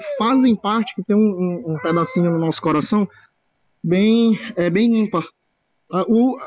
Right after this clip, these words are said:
a exemplo, a, eu já expus o Rodrigo, agora eu vou falar bem do Rodrigo, tá?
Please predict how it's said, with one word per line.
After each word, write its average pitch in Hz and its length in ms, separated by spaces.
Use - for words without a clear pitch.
a 220 140
exemplo, 226 680
a, 185 340
eu 180 60
já 202 120
expus 180 400
o 156 40
Rodrigo, 147 320
agora 135 180
eu 139 40
vou 135 120
falar 143 240
bem 127 160
do 123 120
Rodrigo, 107 440
tá? 120 160